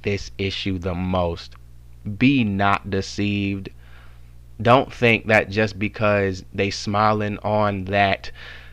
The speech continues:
Once again, this is why I say insecurity is fear. 'Cause what insecurity will do, especially on social media,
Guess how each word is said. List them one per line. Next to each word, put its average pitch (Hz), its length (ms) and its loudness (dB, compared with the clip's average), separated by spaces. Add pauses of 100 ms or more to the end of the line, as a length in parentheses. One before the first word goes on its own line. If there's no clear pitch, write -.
(140)
Once 117 260 4
again, 110 400 4
this 107 180 0
is 110 100 -2
why 104 320 4
I 101 100 6
say 104 240 0
insecurity 107 840 0
is 95 220 -4
fear. 101 480 2 (800)
'Cause 107 180 2
what 104 140 2
insecurity 139 580 2
will 143 140 2
do, 107 380 2
especially 110 480 0
on 104 160 0
social 113 340 -2
media, 107 340 0